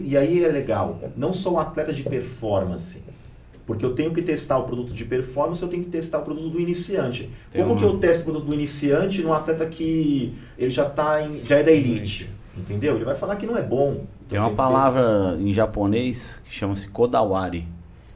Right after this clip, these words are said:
Speaker 2: que é exatamente isso que você tá falando, e essa é a loucura, cada um tem um, um conceito. É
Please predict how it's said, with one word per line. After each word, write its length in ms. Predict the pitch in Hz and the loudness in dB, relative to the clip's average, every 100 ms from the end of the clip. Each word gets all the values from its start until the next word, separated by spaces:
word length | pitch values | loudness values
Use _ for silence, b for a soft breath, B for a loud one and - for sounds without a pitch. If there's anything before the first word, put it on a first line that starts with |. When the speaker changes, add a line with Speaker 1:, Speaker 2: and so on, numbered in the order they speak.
| - | -12
Speaker 2:
que 100 | - | -2
é 100 | 101 | 0
exatamente 600 | 104 104 104 117 117 117 113 | 2 0 -2 -4 -6 -6 -8
isso 120 | - | -10
que 60 | |
você 40 | - | -6
tá 100 | 104 | -6
falando, 540 | 104 98 95 107 113 | -2 -2 0 0 -2
e 560 | 104 101 101 101 98 - - | -2 0 0 0 0 -2 -2
essa 280 | 107 - | -2 -2
é 40 | 113 | -2
a 40 | |
loucura, 520 | 113 110 - 95 85 | 0 -2 -4 -6 -6
cada 280 | - 92 95 | -6 -6 -4
um 160 | 95 98 | -4 -4
tem 140 | 104 | -4
um, 160 | 104 104 - - | -6 -6 -10 -10
um 100 | 110 | -8
conceito. 680 | 101 110 101 - 92 85 - B B B B B B - | -4 -4 -4 -4 -4 -6 -10 B B B B B B -10
É 840 | 92 92 92 90 85 85 76 69 | -6 -2 -2 0 -2 -2 -2 -6